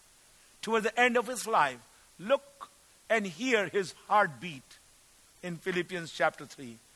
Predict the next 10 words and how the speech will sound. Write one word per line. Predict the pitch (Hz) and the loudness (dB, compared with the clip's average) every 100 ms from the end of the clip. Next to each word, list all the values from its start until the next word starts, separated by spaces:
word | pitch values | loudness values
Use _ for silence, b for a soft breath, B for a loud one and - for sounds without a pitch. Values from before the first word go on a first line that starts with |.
| - - | -18 -10
He | 147 | -8
says, | 156 127 B B B _ _ _ - | -6 -10 B B B _ _ _ -2
"I | 180 175 147 - - _ - _ - _ 151 117 | 2 2 2 -4 -16 _ -20 _ -20 _ -20 -8
may | 208 160 131 120 - _ _ _ - 147 | -6 -6 -8 -14 -20 _ _ _ -20 -18
know | 135 147 156 123 | -12 -6 -6 -8
him." | - - - - _ _ - - _ _ _ _ _ _ - _ _ - - | -16 -20 -20 -20 _ _ -20 -20 _ _ _ _ _ _ -20 _ _ -20 -10
Paul, | 135 139 202 - - _ - - - - - - | -4 -2 -2 -4 -20 _ -20 -20 -20 -20 -20 -12
don't | 143 147 143 | -8 -8 -8
you | 143 | -10
remember? | 135 143 170 220 | -8 -10 -12 -14